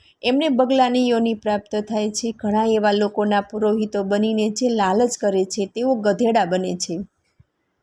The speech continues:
જે બ્રાહ્મણ સુપાત્રને વિદ્યા આપતો નથી, તે બળદ બને છે અને જે શિષ્ય ગુરુની સેવા કરતો નથી, તે પશુ યોનિને મેળવે છે.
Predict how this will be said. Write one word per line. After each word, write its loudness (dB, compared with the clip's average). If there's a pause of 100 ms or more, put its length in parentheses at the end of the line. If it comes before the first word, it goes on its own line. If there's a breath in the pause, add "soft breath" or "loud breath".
(1040 soft breath)
જે 0
બ્રાહ્મણ 2
સુપાત્રને 0 (100)
વિદ્યા 0
આપતો -2
નથી, -2
તે -2
બળદ 0
બને 0
છે -6
અને 0
જે -2
શિષ્ય -2
ગુરુની -2
સેવા 0
કરતો -4
નથી, -2
તે -6
પશુ -4
યોનિને 0
મેળવે -2
છે. -8